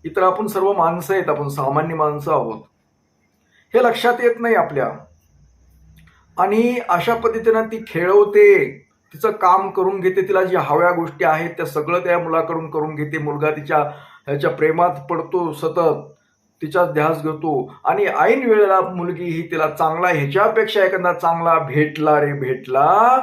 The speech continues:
की त्याला अलगद बाजूला करते. आणि अलगद बाजूला केल्यानंतर या मुलावर त्याचा विपरीत परिणाम होतो, लक्षात घ्या. हं?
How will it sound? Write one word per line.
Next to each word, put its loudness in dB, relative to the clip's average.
की -14
त्याला 4
अलगद 4
बाजूला 4
करते. -6
आणि -2
अलगद 4
बाजूला 4
केल्यानंतर 0
या 6
मुलावर 4
त्याचा 2
विपरीत 0
परिणाम 2
होतो, 2
लक्षात 0
घ्या. -2
हं? -4